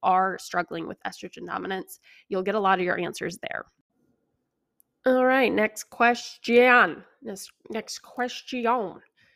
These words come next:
How to pick the correct coach when you think your problems start with hormones. So I love this question because you need to vet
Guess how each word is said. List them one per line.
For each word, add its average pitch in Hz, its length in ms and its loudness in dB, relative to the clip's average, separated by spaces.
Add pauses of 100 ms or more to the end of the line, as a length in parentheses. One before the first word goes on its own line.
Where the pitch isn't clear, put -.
How 262 240 0
to 370 100 0
pick 277 360 -6
the 233 100 -4
correct 233 560 -4
coach 214 640 -4
when 220 240 -4
you 233 100 -6
think 247 380 -4
your 208 100 -4
problems 226 560 -4
start 208 340 -4
with 208 120 -10
hormones. 180 720 -10
So 220 540 2
I 339 140 2
love 202 200 -2
this 226 160 -4
question 269 680 -8
because 220 600 -4 (880)
you 339 500 2 (460)
need 226 520 -2
to 233 120 -8
vet 196 380 -4